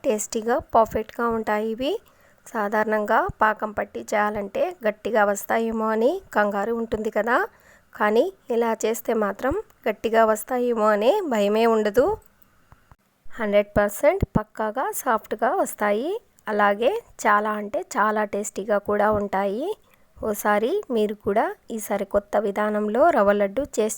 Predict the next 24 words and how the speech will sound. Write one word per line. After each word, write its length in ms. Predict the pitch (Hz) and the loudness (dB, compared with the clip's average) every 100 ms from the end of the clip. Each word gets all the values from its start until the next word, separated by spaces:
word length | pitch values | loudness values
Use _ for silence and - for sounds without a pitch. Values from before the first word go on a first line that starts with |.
| - | -4
చూడండి. 440 | 214 202 220 240 359 - _ _ _ 226 | -2 0 -2 -4 -6 -10 _ _ _ -12
దీనికి 240 | 202 208 208 | -10 -8 -6
కావాల్సిన 380 | 196 196 - 208 | -4 -4 -8 -8
పదార్థాలు: 640 | 202 202 208 - 208 220 277 427 - _ _ _ _ _ _ _ _ _ _ - _ _ _ _ - - 240 | -6 -6 -8 -10 -8 -6 -6 -8 -12 _ _ _ _ _ _ _ _ _ _ -20 _ _ _ _ -14 -6 -2
టూ 80 | 220 220 | 0 0
కప్స్ 240 | 220 - - | -2 -4 -8
బొంబాయి 280 | 202 208 208 | -8 -6 -4
రవ్వ. 180 | 196 208 269 381 _ _ _ _ _ _ - | -4 -4 -6 -8 _ _ _ _ _ _ -10
రవ్వ 220 | 202 208 208 | -6 -4 -6
ఎంత 140 | 202 185 | -8 -10
తీసుకుంటే 520 | 196 190 - 214 220 269 440 - _ - | -10 -10 -12 -12 -6 -4 -6 -12 _ -18
షుగర్ 260 | 240 226 233 202 | -8 -6 -6 -8
కూడా 180 | 208 320 226 | -6 -6 -8
అంతే 180 | 208 208 | -8 -8
తీసుకోవాలండి. 720 | 208 208 - 202 202 202 214 381 453 - 233 | -10 -12 -8 -6 -6 -6 -6 -8 -10 -14 -10
మీరు 160 | 233 226 | -10 -8
కొంచెం 260 | 220 262 294 | -8 -8 -8
తక్కువ 260 | 233 - 233 214 | -10 -8 -10 -8
తినే 180 | 196 208 208 | -8 -8 -8
పని 160 | 208 214 | -8 -10
అయితే 240 | 208 277 453 _ _ _ _ _ - _ - | -6 -6 -6 _ _ _ _ _ -20 _ -8
కొద్దిగా 340 | 226 214 220 370 - | -8 -6 -4 -4 -4
తక్కువ 240 | 240 - 202 | -10 -8 -10
తీసుకోండి. 500 | 208 - 226 226 254 | -10 -12 -14 -12 -10